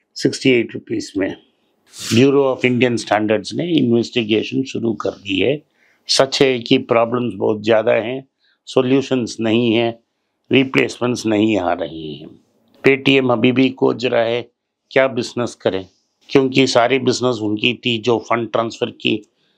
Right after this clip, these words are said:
उनकी सारी चली गई। अगला न्यूज़ हमको मिल रहा है नायका से।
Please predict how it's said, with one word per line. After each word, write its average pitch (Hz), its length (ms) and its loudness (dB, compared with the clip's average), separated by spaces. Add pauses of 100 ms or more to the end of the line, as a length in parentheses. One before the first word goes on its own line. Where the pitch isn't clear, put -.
(220)
उनकी 135 360 2
सारी 113 380 0
चली 107 300 0
गई। 95 320 -2 (680)
अगला 135 320 4
न्यूज़ 127 380 0
हमको 117 520 2
मिल 107 260 2
रहा 120 160 2
है 117 140 0
नायका 113 460 0
से। 117 300 -8